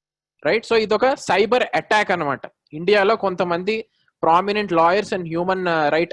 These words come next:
activists మీద. So ఇది కూడా ఒక విధంగా privacy of individual compromise అయినట్టే,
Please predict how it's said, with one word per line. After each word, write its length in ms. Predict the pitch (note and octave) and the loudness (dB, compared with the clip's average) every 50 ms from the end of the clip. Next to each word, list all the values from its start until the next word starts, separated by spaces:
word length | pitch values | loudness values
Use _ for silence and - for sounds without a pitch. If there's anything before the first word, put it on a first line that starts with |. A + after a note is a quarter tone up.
| - C3+ D3 | -4 -6 -6
activists 480 | D#3 - - F#3 E3+ E3 - - - | -6 -4 -4 -2 -2 -2 -4 -8 -10
మీద. 140 | C#3 A#2 A2 G2+ - _ _ _ _ _ _ _ _ _ | -10 -10 -10 -12 -14 _ _ _ _ _ _ _ _ _
So 160 | - - C4+ C4+ | -2 2 2 2
ఇది 240 | G#3+ F3 E3+ A3+ | 2 2 0 -2
కూడా 400 | B3 - C#4 C4 B3 C4 D#4 A4+ B4+ - _ - _ _ _ _ _ _ _ - | -2 2 2 4 4 2 0 -2 -4 -8 _ -20 _ _ _ _ _ _ _ -8
ఒక 140 | - - | -4 -2
విధంగా 500 | G3 F#3 F#3 F#3 A3 A3+ G#3+ A#3 C4 D4+ D#4 - _ - | -2 -2 0 0 -2 -2 -2 -2 -2 -2 -4 -4 _ 0
privacy 420 | D3+ D#3+ E3+ G3 A3 A3 - B3+ | 0 2 2 2 0 -2 -2 -2
of 140 | A#3 A3+ G#3+ | -2 -2 -2
individual 460 | - F#3+ F3+ F#3 G3+ G3+ F3+ G#3+ A3 | -2 -2 -2 -2 -2 0 0 -2 -2
compromise 600 | G#3+ A3 F3+ E3 E3+ E3+ G3+ G3+ G3+ G#3 G3+ G3 | -2 0 -2 -2 0 0 -2 -2 -2 -2 -2 -2
అయినట్టే, 420 | G3+ G3 G3+ G3+ G3 - - A3+ | -2 -2 -2 -4 -6 -6 -6 -8